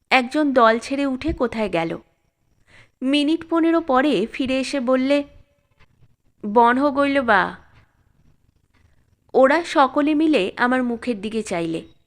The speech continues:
কি বন্ধ হয়ে গেল, কি ব্যাপার, ওদের জিজ্ঞেস করলাম।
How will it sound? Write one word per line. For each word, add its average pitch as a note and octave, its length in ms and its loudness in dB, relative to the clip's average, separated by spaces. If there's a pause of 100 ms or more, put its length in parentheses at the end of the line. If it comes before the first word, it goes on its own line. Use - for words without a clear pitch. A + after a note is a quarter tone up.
(720)
কি D#4+ 280 6
বন্ধ D4 380 0
হয়ে D#4 320 0
গেল, D4+ 320 0
কি D4 260 -4
ব্যাপার, C4+ 500 2 (180)
ওদের A#3+ 300 -4
জিজ্ঞেস G#3+ 380 -4
করলাম। D#3+ 360 -8